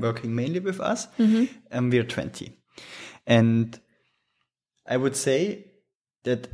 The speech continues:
Speaker 1: we have a common ground. S-, it starts with the two founders, Mina and me. We are both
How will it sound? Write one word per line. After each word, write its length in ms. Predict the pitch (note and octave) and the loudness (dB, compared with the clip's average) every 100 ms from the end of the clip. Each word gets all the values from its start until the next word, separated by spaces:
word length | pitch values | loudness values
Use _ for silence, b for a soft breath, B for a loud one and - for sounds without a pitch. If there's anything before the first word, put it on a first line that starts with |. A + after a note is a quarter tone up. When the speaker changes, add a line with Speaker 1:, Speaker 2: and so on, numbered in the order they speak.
| - | -6
Speaker 1:
we 200 | C#3+ E3 | -2 0
have 180 | D#3 B2+ | 0 0
a 80 | |
common 360 | A#2+ - D3 F3 | -2 -2 2 2
ground. 500 | - A2+ A#2 G3+ A#3+ - - _ | 2 2 2 2 0 -8 -20 _
S-, 140 | - - | -12 -6
it 120 | B2 | -2
starts 300 | - B2+ A#2+ | 2 2 4
with 140 | B2 - | 0 0
the 80 | |
two 160 | A#2 A#2+ | -4 -4
founders, 400 | - G#2 - - | -4 -4 -4 0
Mina 240 | C3 E3 | 2 2
and 180 | D#3 A#2 | 2 0
me. 380 | B2 C#3+ F#3 F#3 | 2 2 0 -2
We 200 | B2 B2 | -2 0
are 140 | A2+ A2 | 0 0
both 580 | - A#2 E3 A3 - | 2 4 4 2 -6